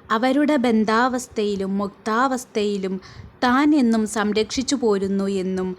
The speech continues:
ഭഗവാൻ സ്പഷ്ടമായി പറയുന്നു. സർവോത്കൃഷ്ടനായ വ്യക്തിയാണ് പരമദിവ്യോത്തമ പുരുഷനായ കൃഷ്ണൻ. ഭഗവാന്റെ സനാതന സുഹൃത്തായ അർജുനനും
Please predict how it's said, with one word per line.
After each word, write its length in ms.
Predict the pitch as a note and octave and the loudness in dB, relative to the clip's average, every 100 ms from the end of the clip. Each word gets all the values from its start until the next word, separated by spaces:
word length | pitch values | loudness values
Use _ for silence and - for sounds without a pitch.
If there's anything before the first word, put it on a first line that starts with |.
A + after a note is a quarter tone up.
| - - - | -14 -20 -6
ഭഗവാൻ 540 | G3 A3 A#3+ A#3+ A#3+ A#3 | -2 0 2 2 0 0
സ്പഷ്ടമായി 680 | B3 A3 - D4+ C4 G#3+ | 0 -2 -2 0 2 0
പറയുന്നു. 680 | A3 A3+ F#3 F3+ F3 F3 E3 - - - - - | -2 -2 -4 -6 -4 -4 -4 -10 -20 -20 -20 -8
സർവോത്കൃഷ്ടനായ 1400 | B3 A#3+ A#3 C#4+ D4 - D4+ - E4 D4+ C#4+ A#3 A3+ | -2 0 2 2 0 -2 -4 -2 0 2 2 2 0
വ്യക്തിയാണ് 840 | G3+ G3+ - C#4 A#3 F#3 F3 E3+ E3 - - - | 0 -4 -4 -2 0 0 0 -2 -4 -10 -20 -12
പരമദിവ്യോത്തമ 1000 | G3 G3 G#3+ G3+ G3+ F#3 G#3 B3 B3+ A#3+ | -6 -2 -2 0 -2 0 0 0 2 0
പുരുഷനായ 720 | A#3 G3+ F#3+ G#3+ G3 F#3+ F#3+ G3 | 0 -2 -2 -2 -2 -2 -4 -6
കൃഷ്ണൻ. 480 | - G3 - F3 E3 - - - - - - - - - | -8 -8 -6 -8 -8 -16 -20 -20 -20 -20 -20 -20 -20 -4
ഭഗവാന്റെ 600 | G#3 A3+ C#4+ D4+ D#4 E4 | -2 0 2 2 2 2
സനാതന 640 | D4+ A#3+ A#3 B3+ B3 C4+ C#4+ | 0 0 0 0 0 0 2
സുഹൃത്തായ 760 | C#4 C4 C#4+ - B3 A3 A3+ | 0 0 -2 -2 0 0 0
അർജുനനും 720 | G#3+ F#3+ F3 G#3+ G#3 F#3+ F#3 | -4 -8 -6 -2 -2 -2 -4